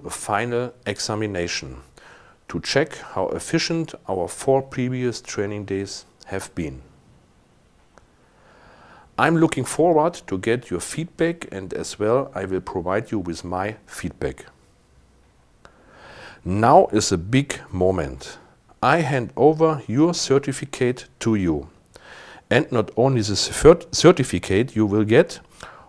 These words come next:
all training material on a nice U S B stick you will get as well, so you are able to carry it home. Thank you so much for your attention.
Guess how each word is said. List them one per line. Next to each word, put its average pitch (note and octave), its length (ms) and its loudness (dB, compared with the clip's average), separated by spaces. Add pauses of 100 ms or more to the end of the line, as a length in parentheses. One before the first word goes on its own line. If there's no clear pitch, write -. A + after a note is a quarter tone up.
(140)
all D#3+ 240 12
training C#3 420 2
material D3 640 2
on G2 160 -2
a F#2 40 -2
nice G2+ 520 0
U G2 120 2
S - 180 -4
B C3 200 -2
stick C3+ 420 -4
you A#2 120 -4
will F#2+ 160 0
get F#2+ 340 -2
as - 160 -8
well, F2 380 2 (360)
so - 200 0
you F2+ 160 4
are - 160 -2
able C#3 340 4
to F#2 160 -4
carry G#2 460 -2
it G2 160 -6
home. D2 520 0 (1600)
Thank - 340 2
you D#3 80 6
so C3 200 0
much C#3 340 2 (100)
for - 200 -2
your B2 400 4
attention. F2 560 -6